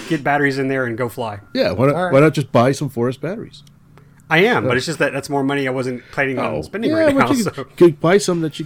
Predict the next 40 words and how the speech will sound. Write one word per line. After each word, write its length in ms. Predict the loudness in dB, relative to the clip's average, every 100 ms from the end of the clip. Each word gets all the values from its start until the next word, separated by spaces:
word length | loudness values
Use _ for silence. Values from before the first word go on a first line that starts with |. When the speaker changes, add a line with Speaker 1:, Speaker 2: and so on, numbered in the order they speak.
| -6
Speaker 2:
well, 120 | -4
you 80 | -2
can 80 | 0
use 120 | -2
the 40 | -2
four 260 | 0 2
S 140 | 0 -2
four 180 | -2 -2
thousands 380 | -4 -4 -6
in 100 | -6
your, 500 | -4 -4 -4 -4 -6
probably 480 | -8 -10 -10 -6 -4
your, 260 | -4 -4 -6
um, 400 | -8 -10 -12 -16
the 100 | -14
Tiger 240 | -6 -4 -4
Cat, 240 | -6 -10
right? 220 | -10 -12 -14 -20 -20 -20 -20 _ -20 -20 -20 -20 -20 -20 -20 -20 -20 -20 -20 -14
Speaker 1:
Um, 880 | -8 -6 -6 -6 -6 -4 -4 -6 -8 -16 _ _ _ _ -20 _ -20 -20 -20 -20 -20 -20 -14
maybe. 640 | -10 -8 -6 -2 -2 -2 -8 -8
You 80 |
know, 120 | -2 0
now 100 | 0
you 160 | 0
think 200 | -2 -2
about 220 | 0 0
it, 100 | -2
I 80 | -4
think, 200 | -6 -2
but 200 | -4 -2
you 80 | -2
know 60 | 0
what? 100 | 0
I 40 |
think 160 | -2 -4
those 160 | -2
are 60 | -2
only 120 | -4
three 180 | -4 -8
thousands. 480 | -8 -10 -12 -14